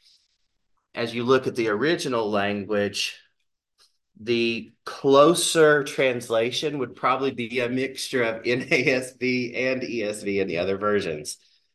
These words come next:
Because on one hand, this is a word for orphaned, to be bereaved.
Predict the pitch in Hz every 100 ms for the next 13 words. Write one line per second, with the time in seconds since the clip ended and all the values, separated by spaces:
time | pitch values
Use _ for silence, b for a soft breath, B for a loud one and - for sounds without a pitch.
0 | _ _ _ - 117 120 120 113 123 135
1 | 123 113 110 107 B B _ _ _ -
2 | 120 120 - 117 123 127 120 117 - 104
3 | 110 110 113 113 - 117 98 - 110 110
4 | - 92 98 143 143 - _ _ _ _
5 | _ - 123 123 123 - - 107 107 101
6 | 110 107 98 95 -